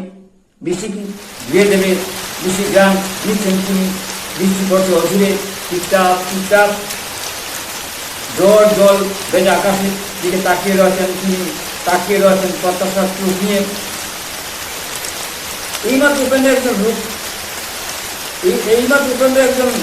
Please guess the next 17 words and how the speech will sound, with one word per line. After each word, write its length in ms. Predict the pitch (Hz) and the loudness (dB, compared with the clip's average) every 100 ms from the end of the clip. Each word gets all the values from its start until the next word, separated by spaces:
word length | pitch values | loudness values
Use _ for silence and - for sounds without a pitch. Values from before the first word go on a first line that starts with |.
| 139 | 2
রেলকর্মীর 560 | 196 214 247 269 277 | 4 4 4 2 2
কাছ-, 260 | 254 214 - - - - - | 2 0 -2 -8 -10 -10 -6
কাছে 200 | 190 190 185 | -4 -2 0
জেনেছেন 360 | 196 196 220 214 - - - | 0 2 0 -2 -6 -6 -4
শিলচর 280 | - 196 226 160 | 0 2 4 6
বড়িবি 300 | 214 214 214 208 - - - | 6 6 4 0 -2 -2 0
যাত্রী 320 | 185 190 214 208 202 | 2 4 4 6 6
ট্রেন 180 | 202 196 185 | 4 4 4
রাস্তার 280 | 185 190 202 | 2 2 2
মধ্যে 180 | 196 196 180 | 2 2 2
লাইনচ্যুত 320 | 185 190 - 190 | 2 2 2 2
হয়েছে। 260 | 196 202 202 - - - - - | 4 2 -2 -4 -8 -8 -8 -2
বৃষ্টি 220 | 190 196 196 | 0 0 2
তখন 220 | 208 208 202 202 - | 2 2 2 0 0
অঝুরে 260 | 185 202 202 - | 0 2 2 4
পড়ছিল। 320 | 196 - 196 196 190 - - - - - - | 2 2 0 0 0 0 -2 -2 -4 -4 -2
উপেন্দ্রনাথ 440 | - 240 247 - | 2 2 4 2